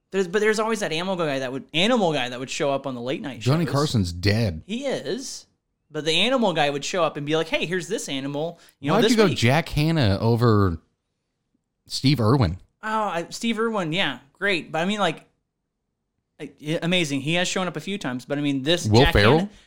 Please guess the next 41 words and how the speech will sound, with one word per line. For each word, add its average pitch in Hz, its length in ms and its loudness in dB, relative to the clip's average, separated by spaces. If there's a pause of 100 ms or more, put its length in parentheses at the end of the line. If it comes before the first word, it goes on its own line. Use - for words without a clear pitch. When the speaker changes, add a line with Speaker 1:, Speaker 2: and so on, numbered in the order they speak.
(160)
Speaker 1:
this 156 140 -8
Jack 160 300 -4
Hanna 320 360 -2
guy 123 400 -4
was 139 220 -6
bas-, 202 240 2
that 175 120 0
was 208 120 0
his 151 120 -4
shtick, - 380 -2
was 139 120 -6
showing 151 340 -2
up 139 100 -6
on 147 200 -2
late 127 180 -6
night 117 160 -12
shows. 151 340 -4
So, 143 200 -6
like, 123 120 -8
a 127 60 -10
show 175 220 -4
like 202 120 -4
ours, 139 600 -6 (300)
and 123 240 -8
this 131 160 -8
person 190 340 -6
with 185 100 -6
an 220 80 -6
animal 233 320 -4
shows 202 280 -4
up 220 140 -6
and 139 140 -8
explains 139 420 -6
to 131 100 -6
us 131 140 -8
what's 123 120 -14
going 135 220 -6
on. 107 140 -8
That's 110 220 -14
essentially 117 340 -14
what 107 160 -14